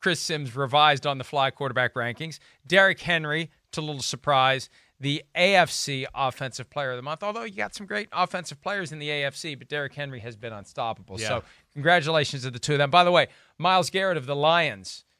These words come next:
Speaker 2: <laughs> You're
Speaker 1: I mean, of the
Speaker 2: funny.
Speaker 1: Browns.
Speaker 2: Oh, that guy.
Speaker 1: The, uh, <laughs> the A F C defensive player of the month as
Speaker 2: Hey.
Speaker 1: well. Seriously, Myles Garrett, yeah, he's getting it together. And Pete,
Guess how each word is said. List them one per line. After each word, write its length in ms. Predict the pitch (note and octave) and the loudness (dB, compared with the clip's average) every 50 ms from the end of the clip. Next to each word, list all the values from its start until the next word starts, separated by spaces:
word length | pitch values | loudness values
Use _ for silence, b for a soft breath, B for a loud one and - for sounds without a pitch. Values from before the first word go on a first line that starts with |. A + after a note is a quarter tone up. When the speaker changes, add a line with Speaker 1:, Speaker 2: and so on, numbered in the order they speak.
| _ _ _ _ _ _ | _ _ _ _ _ _
Speaker 2:
<laughs> 440 | _ _ _ _ _ _ _ - - | _ _ _ _ _ _ _ -6 -2
You're 100 | - D#3+ | 0 2
Speaker 1:
I 40 | F3+ | 2
mean, 180 | F#3 F#3 F#3 F3 | 2 2 2 2
of 60 | C#3 | 2
the 40 | C3 | 0
Speaker 2:
funny. 80 | B2 A#2+ | 2 4
Speaker 1:
Browns. 320 | E3 F3 F3 E3+ D#3+ B2+ F#3 | 4 6 6 6 6 6 8
Speaker 2:
Oh, 260 | G#3 A3 A3 G3 E3+ | 10 10 10 8 8
that 200 | F3 G3 G3+ G#3 | 6 6 4 4
guy. 300 | G3 F3 E3 C#3+ B2+ E3+ | 4 6 6 6 6 6
Speaker 1:
The, 180 | E3+ E3 E3 - - G#2 G#2 - | 4 2 0 -2 -6 -10 -10 -6
uh, 60 | E3 D#3 | -6 -4
<laughs> 720 | C#3+ D#3+ E3 G#2 - - - - C4 B3 A3+ - - - | -2 -2 -4 -4 -4 -6 0 2 4 6 4 4 4 2
the 400 | C4 C4 G3 - - - C4 - - - | 4 4 4 4 6 6 6 6 6 8
A 240 | - C4+ B3 - - A#3+ A#3+ | 10 10 10 10 10 6 6
F 100 | G3+ - | 6 4
C 240 | - - - G3 F#3 | 0 -6 -4 -4 -4
defensive 480 | E3 F3 - F3+ F3 D#3+ - D#3+ C#3 - | -4 -6 -2 -2 -4 -4 -4 -10 -10 -2
player 200 | C#3+ D3 C#3+ C#3 | 0 0 0 0
of 60 | C3 | -2
the 60 | B2+ | -4
month 220 | B2 A#2+ A#2+ A2+ | -4 -6 -6 -4
as 60 | A#2+ B2+ | -2 0
Speaker 2:
Hey. 200 | C3+ C#3 B2 G#2+ | 2 2 2 0
Speaker 1:
well. 80 | F#2 b b b | -2 b b b
Seriously, 440 | - - A#3+ G#3+ F3 - D3+ B2 - b b b b | 0 4 4 4 4 4 -2 -8 -10 b b b b
Myles 280 | - F3+ F3+ F#3 F3 C#3+ | 6 8 8 8 8 6
Garrett, 340 | D3 F#3 E3 D3+ C#3 - - | 6 6 6 6 6 4 0
yeah, 260 | - E3 D#3+ C#3 G#2+ - | 0 2 2 2 0 -2
he's 180 | - D#3 E3 C#3 | -4 -6 -4 -2
getting 240 | C#3 F#3 E3+ D#3+ E3 | 0 -2 0 0 -4
it 60 | C#3 | -6
together. 380 | - D#3 D#3 D3+ C#3+ C3+ B2+ B2+ | -2 2 2 4 4 4 0 -4
And 100 | B2+ _ | -6 _
Pete, 300 | - F3+ E3+ E3 D3+ | -4 -2 -2 -2 -2